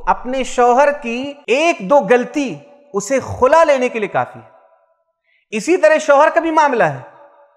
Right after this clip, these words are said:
बीवी की तरफ से कुछ गलतियां शौहर को इतना गिरा गुजरती हैं कि अपनी बीवी को तलाक दे देता है। ये इसलिए है क्योंकि हमारा मिजाज ये नहीं है कि हम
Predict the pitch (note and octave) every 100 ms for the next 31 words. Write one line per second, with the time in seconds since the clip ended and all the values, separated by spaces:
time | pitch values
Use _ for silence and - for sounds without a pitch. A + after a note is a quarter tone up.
0 | _ _ _ A2 C3 A3 C4+ C#4 B3 A3
1 | G#3 G#3 - A3+ A#3 - C#4+ D#3 A3+ A3+
2 | G3 E3 E3+ G#3+ - _ _ _ - A#3
3 | B3 C#4+ C#4+ C#4 - A3+ C4+ C#4+ E4+ F4
4 | C4 G3+ C#4 C4+ A#3 A3 F3+ F#3 G3+ A#3
5 | A#3+ A#3 G3 G3+ G#3+ G#3 F3 C#3+ A#2 A2+
6 | A2+ - _ _ _ _ _ _ _ _
7 | _ _ _ _ _ _ _ _ - -
8 | - - G#3+ - D4 D#4+ A3+ F#3+ B3+ -
9 | - _ G#3+ A3+ C#4 B3+ C4+ D4+ C4+ B3
10 | F3+ F3+ G3 A#3 C#4+ D#4 C#4 B3+ A#3 F3
11 | G#3+ C#4 - - _ A#3+ A#3 C4+